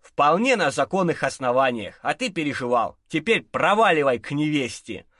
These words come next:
Она мне не невеста. С нашего света виднее. Берегите себя и удачи. Вам она скоро очень пригодится. Ладно, прорвемся. До встречи. А скорой или нет,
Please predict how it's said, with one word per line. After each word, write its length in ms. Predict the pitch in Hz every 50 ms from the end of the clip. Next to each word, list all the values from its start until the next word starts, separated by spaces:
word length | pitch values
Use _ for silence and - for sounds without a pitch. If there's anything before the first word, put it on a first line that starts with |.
| _ _
Она 380 | - 117 139 190 233 277 269 254
мне 260 | 240 247 269 269 247
не 240 | 208 196 247 277 262
невеста. 840 | 247 269 262 240 285 285 254 - - - - 196 180 165 143 120 - _ _ 180 165 143 120 _ _ _ _ _ _ _ _ _ _
С 180 | _ - - -
нашего 540 | 185 233 277 277 247 - - 220 202 196 185
света 500 | 180 - 180 196 240 240 - - 180 170
виднее. 680 | 175 180 160 147 160 185 202 196 185 156 113 98 78 - _ _ -
Берегите 600 | 113 127 151 180 208 208 190 254 262 240 214 -
себя 500 | - 185 170 147 156 151 143 113 - - _ _
и 120 | 131 151
удачи. 640 | 180 185 180 147 185 180 151 127 - - 101 82 - _ -
Вам 300 | 110 156 208 233 220 202
она 180 | 190 185 170
скоро 560 | - - - 185 185 180 165 160 147 131 117 - -
очень 360 | - 247 226 - - 143 120
пригодится. 720 | 131 139 139 123 135 127 127 147 147 - - - 107 - - _ _
Ладно, 540 | 117 131 175 220 226 185 139 131 110 82 - _
прорвемся. 840 | - 131 147 160 170 175 180 208 220 214 165 131 - - 104 - - _ -
До 240 | 110 123 151 165
встречи. 560 | 160 - - 196 214 202 165 - - 107 78 - _ _
А 160 | - 123 143
скорой 440 | - - - 233 254 247 220 180 143
или 380 | 123 - 165 160 151 147 143 139
нет, 340 | 156 190 220 180 - -